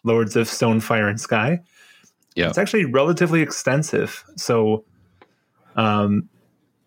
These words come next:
Speaker 1: if you are interested in ogres, um, I would definitely recommend reading Lords of Stone, Fire, and Sky, uh,
Speaker 2: Yeah.
Speaker 1: because there is some good ogreness in there. So,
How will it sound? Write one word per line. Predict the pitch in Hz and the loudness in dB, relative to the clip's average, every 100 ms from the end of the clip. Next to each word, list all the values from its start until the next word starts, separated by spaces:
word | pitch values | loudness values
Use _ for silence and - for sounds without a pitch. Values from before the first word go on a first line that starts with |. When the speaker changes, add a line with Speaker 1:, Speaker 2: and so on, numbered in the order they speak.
| _ | _
Speaker 1:
if | - 175 - | -4 -4 0
you | 160 | 0
are | 175 139 | 0 2
interested | 156 175 - 117 107 - | 2 0 0 0 0 0
in | 135 123 | -2 2
ogres, | 139 143 113 110 113 - | 2 2 2 0 -2 -4
um, | 113 113 | 0 0
I | 113 | 0
would | 131 135 | 0 0
definitely | 170 165 | 0 0
recommend | 120 113 113 107 | 0 0 0 0
reading | 107 107 107 | 0 0 0
Lords | 110 107 | 0 0
of | 107 | -4
Stone, | - 117 110 | -2 -2 0
Fire, | 117 107 | 0 0
and | 98 | -2
Sky, | - 110 98 98 _ _ _ _ _ _ - | -2 -2 0 -4 _ _ _ _ _ _ -4
uh, | 107 104 | -2 -2
Speaker 2:
Yeah. | 85 82 | -2 -2
Speaker 1:
because | 113 107 104 101 - - | 0 0 -2 -4 -10 -4
there | 120 113 | 0 0
is | 107 | 0
some | 117 107 | 0 -2
good | 107 135 135 - - | 0 0 2 0 0
ogreness | 113 113 139 107 - - - | 2 2 0 -2 -4 -16 -4
in | 120 107 | 0 2
there. | 104 101 101 - | 2 0 -4 -8
So, | - - 101 95 | -16 -4 -4 -4